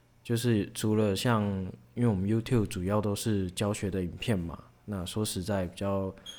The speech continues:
震惊，比较无聊，那想说在 Podcast 上面，哦，可以做比较轻松一点。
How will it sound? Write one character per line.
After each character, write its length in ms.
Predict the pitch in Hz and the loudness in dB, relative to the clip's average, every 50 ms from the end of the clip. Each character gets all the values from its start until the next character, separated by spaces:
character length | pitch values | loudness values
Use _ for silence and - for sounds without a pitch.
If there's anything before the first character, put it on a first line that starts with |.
| - - - | -20 -20 -12
震 240 | - - 120 107 98 | -2 0 2 2 2
惊， 280 | 92 - 104 101 101 92 | 0 -2 -2 -2 -2 -2
比 40 | 90 | 0
较 160 | 104 101 101 | -2 -2 -2
无 200 | - - 95 90 | -2 -4 -6 -6
聊， 320 | 87 92 87 85 85 87 - - - - - - - - - - - _ _ _ _ _ _ _ - - - - | -4 -4 -4 -4 -6 -6 -6 -6 -6 -6 -10 -20 -20 -20 -20 -20 -20 _ _ _ _ _ _ _ -20 -20 -12 -8
那 220 | 101 95 92 87 | -6 -4 -4 -4
想 220 | 87 - 90 87 90 | -4 -6 -6 -6 -4
说 340 | - - 113 107 107 110 | -2 2 4 4 4 4
在 180 | 110 - 107 101 - | 2 0 -2 -2 -2
Podcast 640 | - 110 110 110 - 117 107 98 - - - 92 92 | -2 -4 -4 -2 -2 -2 -4 -4 -4 -6 -6 -6 -4
上 220 | - - 113 107 | -2 0 2 4
面， 320 | 107 107 110 110 101 95 87 - - - | 4 6 4 4 2 0 -2 -6 -12 -12
哦， 180 | - 95 92 92 - - - - - - - - - | -10 -8 -8 -8 -10 -14 -20 -20 -20 -20 -20 -20 -18
可 140 | - - 90 | -10 -6 -6
以 60 | 87 87 | -6 -4
做 200 | - 110 101 85 | -2 -2 -2 -2
比 60 | 71 | -2
较 140 | - 85 87 | -4 -6 -6
轻 260 | - - 101 95 92 | -4 -2 0 0 0
松 280 | - - 87 87 90 | 0 -2 -2 0 0
一 60 | 90 90 | -2 -2
点。 240 | - - 65 - | -2 -6 -8 -10